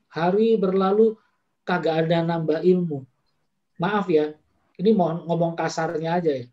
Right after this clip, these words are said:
Masa sih kita kalah sama orang yang belajar ilmu, apa itu namanya, eh, sesat ya, gaib? Mereka aja nambah ilmu terus. Nah, kita orang Kristen, tiap hari nambah ilmu dong, ya kan?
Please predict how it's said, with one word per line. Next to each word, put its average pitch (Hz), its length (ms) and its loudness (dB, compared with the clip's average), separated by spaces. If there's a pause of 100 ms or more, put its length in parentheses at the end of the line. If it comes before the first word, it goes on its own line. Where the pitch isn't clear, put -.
(540)
Masa 170 400 -2
sih 202 160 -2
kita 190 320 -2
kalah 175 320 0
sama 165 400 -4
orang 165 240 0
yang 170 240 0
belajar 147 400 2
ilmu, 147 560 -2 (560)
apa 208 240 -2
itu 214 160 -4
namanya, 190 400 -2 (640)
eh, 160 240 -4
sesat 196 400 -2
ya, 160 160 2 (160)
gaib? 175 400 0 (540)
Mereka 214 320 2 (100)
aja 294 100 2 (120)
nambah 208 320 2
ilmu 226 320 6
terus. 247 500 -4 (140)
Nah, 220 80 -2
kita 302 260 -2
orang 320 240 -2
Kristen, 349 460 -2 (400)
tiap 302 200 0
hari 359 200 4
nambah 320 300 0
ilmu 349 360 2
dong, 208 200 0 (500)
ya 175 200 2
kan? 262 240 -2